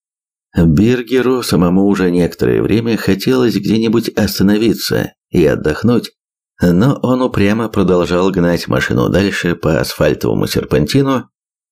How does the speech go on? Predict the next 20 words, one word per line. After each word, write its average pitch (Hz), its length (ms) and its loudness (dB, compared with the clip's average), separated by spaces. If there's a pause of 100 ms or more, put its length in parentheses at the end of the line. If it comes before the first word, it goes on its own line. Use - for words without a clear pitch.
стелящемуся 117 840 0
вдоль 98 300 0
края 117 640 -2 (300)
обрывающегося 92 1400 0
у 92 120 2
моря 85 320 2
плато. - 560 -4 (800)
Он 95 220 4
не 87 100 2
хотел 87 380 0
признавать, 85 600 0
что - 180 -4
согласен 82 640 0
с - 80 -4
сыном, 104 320 0
потому 92 340 0
что 104 240 -2
сам 117 540 -2
мучился 92 600 0
жаждой, 95 600 -2